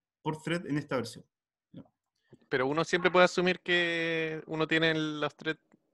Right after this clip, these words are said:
Speaker 2: igual a la cantidad, al problema, ¿cierto? Uno siempre lo puede asumir.
Speaker 1: Eh, sí, como la pr-, el primer approach, tú dices.
Speaker 2: Sí.
Speaker 1: Sí, uno siempre puede asumir eso.
Speaker 2: Ya,
Speaker 1: Eh,
Speaker 2: bacán.
Speaker 1: sí, de hecho, mm, eso como que igual ayuda harto al diseño de ciertos algoritmos.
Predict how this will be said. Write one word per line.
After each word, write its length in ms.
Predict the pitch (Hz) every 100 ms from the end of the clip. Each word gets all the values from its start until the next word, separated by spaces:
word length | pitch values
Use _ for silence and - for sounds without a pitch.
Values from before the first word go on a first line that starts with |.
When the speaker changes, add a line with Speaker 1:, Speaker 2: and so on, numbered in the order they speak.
| _ -
Speaker 2:
igual 340 | 139 135 147
a 220 | 147 143
la 80 | 139
cantidad, 440 | 147 143 147 143 139
al 180 | 143 139
problema, 380 | - 143 135 95
¿cierto? 320 | - - - 160
Uno 160 | 135 123
siempre 240 | - 151
lo 60 | 151
puede 80 | 151
asumir. 260 | - 101 - _ _ _ _ _ _ _ _
Speaker 1:
Eh, 640 | - 123 120 117 117 113 113
sí, 240 | - 139
como 160 | 131 127
la 120 | 120
pr-, 140 | -
el 160 | 123 120
primer 220 | 127 143
approach, 340 | 151 156 - -
tú 100 | 113
dices. 220 | - - _ _ _ _ _ _ -
Speaker 2:
Sí. 260 | - 135 - - -
Speaker 1:
Sí, 180 | - 151
uno 220 | 151 165
siempre 280 | 160 202 208
puede 140 | 202
asumir 300 | 196 190 156
eso. 260 | 110 - - _ - _ - -
Speaker 2:
Ya, 80 |
Speaker 1:
Eh, 20 | 127
Speaker 2:
bacán. 260 | 92 92 - _ _
Speaker 1:
sí, 280 | - 127 98 -
de 200 | 110 113
hecho, 760 | 143 151 147 143 139 139 135 131
mm, 160 | 123 123 120 _ _ _
eso 300 | 147 147 160
como 200 | 151 143
que 480 | 139 135 131 127 127
igual 460 | 123 139 147 147 -
ayuda 380 | 127 147 135 147
harto 200 | 156 170
al 80 |
diseño 360 | 147 - 160 156
de 60 | 147
ciertos 260 | 156 -
algoritmos. 460 | 147 143 117 98